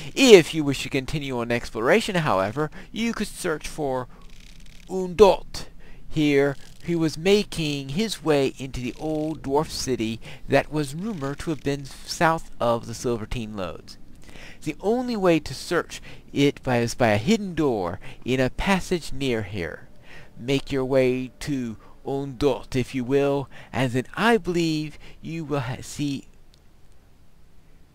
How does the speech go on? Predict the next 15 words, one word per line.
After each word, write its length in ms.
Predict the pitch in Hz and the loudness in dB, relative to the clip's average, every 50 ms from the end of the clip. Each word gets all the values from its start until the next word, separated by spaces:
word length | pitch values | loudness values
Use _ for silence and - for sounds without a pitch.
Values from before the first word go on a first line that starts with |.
| - - - - - | -20 -20 -20 -14 -8
you 220 | - 190 208 208 | -4 -2 0 2
will 140 | 196 190 185 | 4 4 4
have 220 | 156 165 143 131 | 4 4 2 2
seen 200 | - - 143 127 - - | 0 -2 -6 -6 -4 -2
all 300 | 143 160 170 170 185 180 | 0 2 2 2 2 2
there 200 | 165 156 143 139 | 2 2 2 2
is 240 | 139 139 143 131 - | 2 2 2 0 -4
to 100 | - 120 | -8 -10
see 300 | - - - 123 120 117 | -10 -6 -4 -4 -4 -4
in 220 | - - 107 117 | -4 -6 -8 -8
these 200 | 110 110 113 110 | -6 -8 -8 -8
parts. 400 | - - - 73 - - - - | -10 -10 -10 -10 -10 -10 -12 -12
All 240 | 127 131 131 131 127 | -12 -10 -8 -8 -8
right, 400 | 135 147 147 135 120 98 - - | -6 -4 -2 -2 -2 -2 -4 -8
so 600 | - - - - 92 73 - 87 80 - - 123 | -10 -8 -6 -4 -2 -2 -2 -4 -4 -8 -10 -14